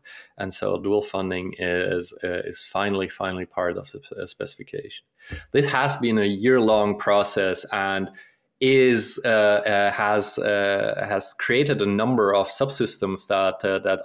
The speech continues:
are useful for other stuff as well. So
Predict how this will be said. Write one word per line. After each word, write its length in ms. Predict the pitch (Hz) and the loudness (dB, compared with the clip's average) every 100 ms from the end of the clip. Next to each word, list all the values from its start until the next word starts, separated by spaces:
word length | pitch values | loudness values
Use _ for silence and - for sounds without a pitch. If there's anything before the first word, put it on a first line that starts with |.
| - | 0
are 160 | 98 | 2
useful 420 | 95 92 101 - 95 | 2 0 -4 -6 -8
for 260 | - 98 | -6 -4
other 180 | 95 95 | -2 -4
stuff 280 | - 98 - | -4 -8 -10
as 140 | 95 | -8
well. 400 | 110 110 92 - - - - - - | -2 0 0 -4 -16 -20 -20 -20 -10
So 640 | - 95 95 95 98 - | -2 0 4 4 2 0